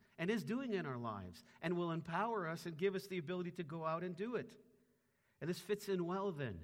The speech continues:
that God has had a plan from before time of what he would do in his, in his people.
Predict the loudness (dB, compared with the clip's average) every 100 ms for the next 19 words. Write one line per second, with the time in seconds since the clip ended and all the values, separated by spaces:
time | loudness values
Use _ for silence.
0 | -12 -20 -20 _ _ -6 0 2 2 2
1 | 0 0 0 2 4 2 0 -2 -2 -6
2 | 0 2 4 2 0 -2 -4 -8 -14 -20
3 | -20 _ _ _ _ _ -2 0 0 0
4 | -2 0 -2 -2 -6 -10 -16 -10 -10 -8
5 | -8 -6 -8